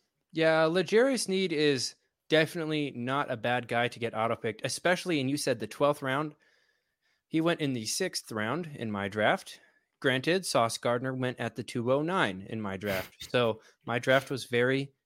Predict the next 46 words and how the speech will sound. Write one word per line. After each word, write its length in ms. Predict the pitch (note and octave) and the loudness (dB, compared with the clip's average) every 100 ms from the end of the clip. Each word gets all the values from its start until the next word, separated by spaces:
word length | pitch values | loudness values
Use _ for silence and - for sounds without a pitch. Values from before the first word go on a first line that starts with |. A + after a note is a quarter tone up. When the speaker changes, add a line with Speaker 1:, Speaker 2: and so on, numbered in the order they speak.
| _ | _
Speaker 1:
D 160 | - B2 | -4 -2
B 180 | C3 C3+ | 0 4
heavy. 420 | D#3 C#3+ G#2 G2+ _ _ _ _ - | 6 6 2 -4 _ _ _ _ -4
Um, 520 | C3+ G3 F#3+ D3 B2 | 4 10 10 8 8
it 120 | G3 | 6
could 180 | G#3+ A#3 | 8 6
be 100 | B3 | 6
worse. 380 | G#3 G#3 G#3+ - | 6 6 4 -2
It 120 | C#3+ | 4
definitely 380 | D#3 D#3+ F3 E3 | 4 6 2 0
could 160 | D#3+ | 0
be 120 | D3 C#3 | 2 4
worse. 400 | A#2+ C3+ - - _ _ _ | 4 4 0 -10 _ _ _
Uh, 220 | A#2+ A2+ | 2 4
but 160 | G#2+ C#3+ | 6 8
hey, 260 | A3 G#2+ A2+ - | 8 8 0 0
uh, 140 | C3 B2+ | 4 6
it 80 | C3+ | 6
happens 300 | E3+ E3 D3 | 4 2 -2
to 80 | |
the 60 | C#3 | 2
best 260 | B2 A2+ B2 | 2 2 0
of 80 | |
us. 180 | A#2 A2+ | 0 -2
It 100 | A#2 | -2
happened 300 | B2+ B2+ C3+ | 2 2 2
to 60 | A#2 | -2
me 160 | A2+ | -2
too, 260 | G#2+ A2+ A2 | -2 0 0
but 160 | G#2 G#2 | 2 2
I'll 100 | G#2 | 2
talk 260 | G#2 F#2+ | 0 -4
about 220 | G2+ F#2+ | -2 0
it 120 | F#2+ F#2+ | 0 -4
a 40 | |
little 160 | F#2+ F#2+ | -4 -6
bit 160 | G2 | -4
later. 380 | G#2 A2+ G#2 G2+ - _ | 0 2 2 0 -6 _
So 120 | - | 4
you 80 | D3+ | 6
got 200 | F3 G#3 | 8 8
L'Jarius 380 | F3+ D3 E3 D#3+ | 6 4 4 4
Sneed 340 | - C#3+ C#3+ - | 2 2 2 0
in 140 | B2+ | -4
the 80 | B2 | -4
twelfth. 440 | - C3 B2+ A#2+ | 0 2 2 0